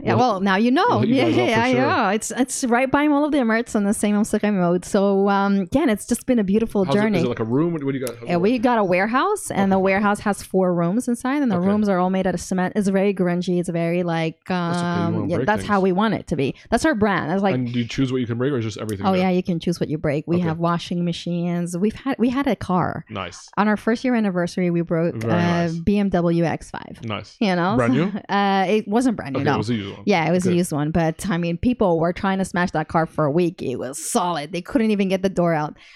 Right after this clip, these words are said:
Speaker 1: I had six people on the door trying to get it off, and they couldn't.
Speaker 2: Wow.
Speaker 1: Yeah,
Speaker 2: Shout
Speaker 1: yeah,
Speaker 2: out to B M W
Speaker 1: yeah,
Speaker 2: then.
Speaker 1: yeah, yeah,
Speaker 2: <laughs> For making
Speaker 1: exactly.
Speaker 2: a strong
Speaker 1: They did really
Speaker 2: car.
Speaker 1: well. And, you know, we've seen
Speaker 2: <laughs>
Speaker 1: so many,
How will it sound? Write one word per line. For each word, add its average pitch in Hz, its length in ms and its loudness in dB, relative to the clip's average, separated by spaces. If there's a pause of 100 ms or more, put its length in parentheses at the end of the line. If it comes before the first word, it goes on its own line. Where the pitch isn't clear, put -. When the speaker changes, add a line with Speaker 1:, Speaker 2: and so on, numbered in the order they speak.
Speaker 1:
I - 60 -2
had 185 180 0
six - 280 -4
people 285 280 0
on 202 140 2
the 190 80 2
door 202 260 2
trying 190 200 -2
to 180 80 0
get 180 160 0
it 175 80 2
off, 175 240 0
and 170 120 -4
they 170 80 0
couldn't. - 360 -2 (300)
Speaker 2:
Wow. 131 240 -2 (100)
Speaker 1:
Yeah, 170 280 0
Speaker 2:
Shout - 80 -4
Speaker 1:
yeah, 165 180 2
Speaker 2:
out 160 80 -2
to 135 60 -2
B 117 60 0
M - 100 0
W 120 160 2
Speaker 1:
yeah, - 60 0
Speaker 2:
then. 185 240 0
Speaker 1:
yeah, 202 160 2
yeah, - 20 4
Speaker 2:
<laughs> 220 260 2
For 202 60 4
making 196 120 0
Speaker 1:
exactly. 226 360 2
Speaker 2:
a 175 60 0
strong 170 220 2
Speaker 1:
They 226 120 2
did 214 80 2
really 214 240 2
Speaker 2:
car. - 20 2
Speaker 1:
well. 185 240 2 (340)
And, 240 180 4
you 269 60 4
know, 294 120 2
we've 311 180 2
seen 277 180 2
Speaker 2:
<laughs> - 220 -6
Speaker 1:
so 220 180 4
many, 214 260 2